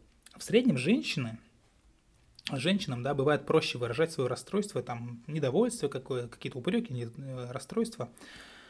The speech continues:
во время семейных, естественно, там, перепалок. И заключение, к которому пришли и исследователи, да, психологи, которое основывалось не абы на чем, а на исследовании, там, ста пятидесяти супружеских пар, которые действительно очень долгое время вместе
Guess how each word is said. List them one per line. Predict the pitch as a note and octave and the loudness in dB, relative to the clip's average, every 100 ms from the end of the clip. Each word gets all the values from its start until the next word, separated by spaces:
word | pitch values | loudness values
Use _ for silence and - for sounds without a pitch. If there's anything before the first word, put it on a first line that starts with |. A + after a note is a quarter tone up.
| - | -12
во | - A#2 | -4 0
время | C3+ F#3 D#3+ C#3 B2 | 2 4 4 2 0
семейных, | - C#3 D3 A#2+ | -2 -2 -2 -4
естественно, | - - - B2 | -8 -12 -10 -8
там, | B2 A2 | -8 -4
перепалок. | C3 B2+ B2 G#2+ - - _ _ _ _ - - - - _ | -2 0 -2 -2 -10 -20 _ _ _ _ -20 -20 -20 -20 _
И | - C3+ | -8 -4
заключение, | B2 C3 D#3+ B3 C#4+ F3 | -4 -4 -2 2 4 4
к | |
которому | C#3+ - C#3+ C#3 C3 C3+ C3 A#2+ | 2 2 2 2 2 2 0 -2
пришли | - - - C#3 A#2 - - - - - | -4 -6 -4 -2 -4 -8 -20 -20 -16 -8
и | B2 A#2+ | -4 -4
исследователи, | - A3 A3+ D3 B2+ | 2 4 6 4 0
да, | A#2+ E3 - | 0 2 0
психологи, | - - F#3+ G3 B2+ A#2+ A#2 - - - | -4 -6 -4 -2 -4 -8 -10 -20 -20 -10
которое | C3 C#3 C3+ | -2 0 0
основывалось | C3 D3+ C3 A#2+ A#2 - | 0 0 0 0 -2 -2
не | C3 C3+ | -2 0
абы | D3+ B2+ | 0 -2
на | A#2+ | -4
чем, | - F#3+ D#3+ B2+ | -2 0 0 0
а | B2 A#2+ A#2+ | -4 -4 -6
на | B2 B2 B2 | -6 -4 -6
исследовании, | - C#3 C#3 B2+ B2 A#2+ A#2+ A#2 | -4 2 2 2 0 0 -2 -4
там, | A#2 A#2+ A#2 A#2 | -4 -4 -4 -6
ста | - C3+ | -2 -4
пятидесяти | - - C3+ - - | -4 -14 -12 -10 -10
супружеских | - A#2+ B2 A#2 - - | -10 -8 -8 -8 -12 -8
пар, | - F3+ F3 | 0 2 2
которые | C3+ B2 A#2+ | -2 -4 -4
действительно | - E3 C3 | -4 -4 -2
очень | C3 - C3 | -4 -2 0
долгое | C#3 B2+ B2 | 2 2 -2
время | B2 D#3 C3+ | 0 0 0
вместе | A#2 B2 - - | -2 -6 -6 -10